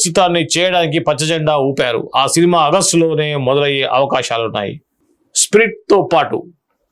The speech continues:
ఆషాఢ మాసం పూర్తిగా కాగానే చిత్రసీమలో కొత్త సినిమాల సందడి మొదలైంది. ఇటీవల రష్మిక కొత్త చిత్రం మైసా ప్రారంభమైంది. ఆగస్టు నెలలో గోపీచంద్, సందీప్ కిషన్,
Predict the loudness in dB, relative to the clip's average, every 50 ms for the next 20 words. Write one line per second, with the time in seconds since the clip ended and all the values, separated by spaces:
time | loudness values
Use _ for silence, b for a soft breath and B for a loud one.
0 | _ _ _ 0 2 2 2 2 0 2 2 2 2 0 0 0 0 0 0 -2
1 | -4 -6 0 0 0 2 4 2 2 2 2 2 0 0 -2 -2 -2 -4 -4 -4
2 | -4 0 0 2 2 2 2 2 2 0 2 0 -2 0 2 0 2 4 4 4
3 | 4 2 2 0 -2 -2 0 0 0 0 0 0 0 0 0 0 0 0 2 2
4 | 2 2 2 0 0 0 -2 -2 -2 0 0 0 0 0 -2 -4 -4 -4 -4 -4
5 | -2 -2 -2 -2 -2 -8 b b b b b 0 2 4 4 4 4 4 2 2
6 | 2 0 -2 -2 -2 -2 0 0 0 -2 -4 -6 -6 -4 -2 0 0 0 0 -2
7 | -2 0 2 2 2 2 2 0 2 2 0 0 0 -2 -2 -2 0 -2 0 0
8 | 0 0 0 -2 0 0 0 -2 -2